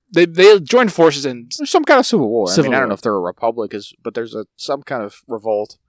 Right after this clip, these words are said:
Speaker 2: conflict.
Speaker 1: Conflict involving
Speaker 2: Long story short.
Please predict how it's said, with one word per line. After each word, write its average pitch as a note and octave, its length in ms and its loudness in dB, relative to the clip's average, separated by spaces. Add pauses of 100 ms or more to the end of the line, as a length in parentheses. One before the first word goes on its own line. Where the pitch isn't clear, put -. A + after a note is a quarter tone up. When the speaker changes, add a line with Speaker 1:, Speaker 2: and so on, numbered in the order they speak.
(400)
Speaker 2:
conflict. G2+ 640 -6
Speaker 1:
Conflict - 500 -14 (140)
involving C3 580 -4
Speaker 2:
Long A2+ 200 -10
story G2+ 240 -10
short. A2+ 340 -12